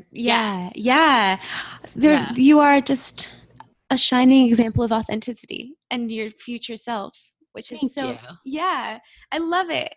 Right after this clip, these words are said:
Speaker 1: And, um, I, yeah, it's so funny 'cause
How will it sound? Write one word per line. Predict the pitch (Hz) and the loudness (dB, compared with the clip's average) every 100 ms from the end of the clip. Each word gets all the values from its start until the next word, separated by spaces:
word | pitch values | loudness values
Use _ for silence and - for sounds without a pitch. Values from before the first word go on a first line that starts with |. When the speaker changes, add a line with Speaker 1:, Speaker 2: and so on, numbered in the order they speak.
| - | -10
Speaker 1:
And, | 269 | -8
um, | 262 254 254 _ _ _ _ _ _ _ _ _ _ _ _ _ _ _ _ _ _ _ - | -8 -8 -10 _ _ _ _ _ _ _ _ _ _ _ _ _ _ _ _ _ _ _ -16
I, | - | -14
yeah, | 269 277 285 233 214 - _ _ _ _ _ _ _ - | -10 -8 -6 -6 -8 -12 _ _ _ _ _ _ _ -8
it's | 302 - | -8 -4
so | 311 302 | -4 -2
funny | 302 269 247 | -2 -2 -4
'cause | - 226 208 - | -6 -8 -8 -12